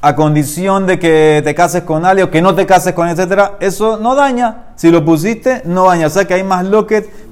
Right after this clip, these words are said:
para Re-, con Revi, él hace una que será Revi, todas las condiciones las, las hace Pasul. Pasulea al get con todas las condiciones, no sea que va a escribir la de Hutz. Rabanán dice: No, las que dañan, dañan, las que no, no. Amar Rabi Zera. Ahora,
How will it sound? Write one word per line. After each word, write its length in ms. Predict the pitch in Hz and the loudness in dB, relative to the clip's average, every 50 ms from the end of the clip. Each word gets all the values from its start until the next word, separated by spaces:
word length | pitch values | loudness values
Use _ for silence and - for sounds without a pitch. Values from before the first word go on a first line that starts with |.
| - | 0
para 260 | - 160 151 151 151 151 | 2 4 6 6 6 4
Re-, 240 | 151 170 180 160 | 4 0 -4 -4
con 220 | 151 165 160 156 156 | -2 -2 0 0 0
Revi, 460 | 170 185 220 240 240 220 233 233 226 190 | 0 0 2 2 2 2 0 -2 -2 -2
él 140 | 196 208 220 | -2 0 0
hace 160 | 226 - 226 | 0 0 0
una 160 | 226 233 208 | -2 -2 0
que 120 | 165 160 147 | 0 0 0
será 320 | 143 160 170 185 202 202 | 0 0 0 2 2 2
Revi, 280 | 202 208 208 214 214 202 | 2 0 0 0 -2 -4
todas 300 | 208 - 220 233 226 220 | -4 0 2 4 4 4
las 100 | 196 175 | 4 2
condiciones 400 | 180 175 165 156 147 196 202 190 | -2 -4 -4 -2 -4 -4 -2 0
las, 180 | 160 143 143 | 0 0 0
las 140 | 135 139 151 | 0 0 0
hace 160 | 156 151 175 | 0 -2 -4
Pasul. 400 | - - 123 - - 156 117 - - - - - - - - - | -4 -4 -4 -2 -2 -4 -4 -6 -12 -18 -18 -20 -20 -20 -10 -2
Pasulea 500 | - 139 135 - - 147 165 190 208 202 | 2 2 2 2 2 2 4 4 6 6
al 140 | 196 190 180 | 6 4 4
get 200 | 170 208 208 202 | 4 2 2 2
con 160 | - 180 160 | 0 -2 0
todas 140 | 151 202 214 | 2 2 2
las 80 | 202 180 | 2 2
condiciones, 520 | - 170 156 151 147 156 202 214 220 208 | 0 -2 -2 -2 -2 -2 -2 0 0 0
no 160 | 185 190 196 | 0 0 0
sea 160 | 170 190 196 160 | 2 0 0 2
que 80 | 165 | 2
va 100 | 151 160 | 4 2
a 20 | 165 | 2
escribir 280 | 160 156 139 139 147 | 2 0 0 0 2
la 120 | 156 151 131 | 2 2 2
de 80 | 110 123 | 2 0
Hutz. 240 | 151 135 - - - - - - | 0 -2 -2 -6 -14 -18 -12 -4
Rabanán 340 | - 127 127 135 147 165 185 | 0 2 2 2 2 0 0
dice: 200 | 185 160 180 190 | 0 -2 0 2
No, 240 | 208 190 127 90 - 104 | 2 2 0 0 -4 -2
las 160 | 127 127 123 | -2 -2 0
que 180 | - 131 131 139 | 0 -4 -2 -2
dañan, 420 | 170 202 220 233 233 226 220 208 | 0 -2 -2 0 0 -2 -2 2
dañan, 240 | 202 220 233 233 220 | 0 0 0 0 -2
las 100 | 175 151 | -2 -2
que 120 | - 143 | -2 -4
no, 140 | 135 131 120 | -2 -2 -4
no. 120 | 107 90 - - - - - - - | -6 -8 -12 -18 -20 -20 -20 -16 -8
Amar 340 | - 110 120 135 156 170 156 | -6 -4 0 2 2 4 4
Rabi 240 | 139 127 123 120 | 4 2 2 0
Zera. 360 | 107 95 104 117 110 101 110 117 | -4 -2 0 0 2 2 4 4
Ahora, 460 | 120 123 120 - - - - - | 6 4 4 2 0 -14 -18 -18